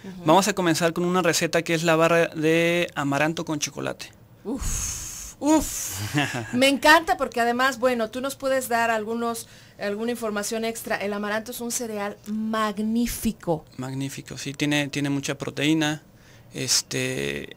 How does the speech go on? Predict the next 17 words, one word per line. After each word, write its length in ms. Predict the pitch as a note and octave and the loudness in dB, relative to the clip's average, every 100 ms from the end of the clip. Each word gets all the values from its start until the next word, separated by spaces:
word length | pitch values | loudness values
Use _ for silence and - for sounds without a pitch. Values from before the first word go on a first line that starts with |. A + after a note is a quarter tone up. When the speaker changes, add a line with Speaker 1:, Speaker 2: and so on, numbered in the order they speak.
| - - - | -20 -20 -14
Speaker 2:
si 180 | - C#3+ | -6 -2
no 100 | C#3+ | 2
mal 180 | D3+ C#3+ | 2 2
recuerdo, 840 | D3 D3+ D3 D3+ D3+ C#3+ C3+ B2 - - - - - | 0 2 4 6 6 6 4 0 -6 -20 -20 -20 -4
tiene 260 | C#3+ D3 | 0 2
un 80 | D3 | 2
poquito 340 | C#3+ C#3+ C#3+ D3 | 0 -6 -2 0
más 280 | D3 C#3 | 2 0
que 380 | - D#3 D3 C#3 | 0 2 2 2
el 100 | C3 | 0
arroz 560 | C3 C#3 D3 D3 C#3+ - | -2 0 2 2 0 -4
y 80 | C#3 | -4
que 100 | C#3+ | -2
algunos 300 | C#3 D3 C#3+ | 0 0 -2
otros 320 | C#3+ D3 C#3+ | -4 -2 -2
cereales. 500 | - - C3+ C#3+ C#3+ | -4 -4 0 2 4
Speaker 1:
Dicen 340 | D4+ A4+ - | 4 4 4